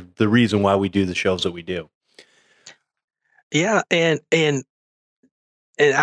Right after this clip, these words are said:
Speaker 2: have to make a confession. Like, early in my career is because we didn't have the resources that are out today.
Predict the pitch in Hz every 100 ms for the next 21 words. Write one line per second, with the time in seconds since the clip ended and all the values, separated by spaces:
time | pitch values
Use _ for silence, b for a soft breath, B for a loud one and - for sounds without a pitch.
0 | 170 175 147 143 143 131 143 151 - 113
1 | 117 _ - 127 127 170 175 147 127 -
2 | 135 135 139 113 107 _ _ _ _ _
3 | _ _ _ _ - - 151 135 123 -
4 | - _ _ _ _ _ _ _ _ _
5 | _ _ 165 196 190 147 175 139 151 143
6 | 127 131 143 143 139 139 127 117 120 -
7 | 110 110 120